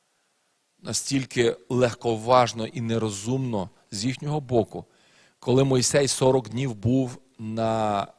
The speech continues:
горі, вони зробили собі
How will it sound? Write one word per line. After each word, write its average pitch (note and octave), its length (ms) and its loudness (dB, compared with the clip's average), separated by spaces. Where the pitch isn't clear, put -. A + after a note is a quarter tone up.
горі, A#2 540 -2
вони C#3+ 280 0
зробили C#3 420 2
собі A#2 640 -2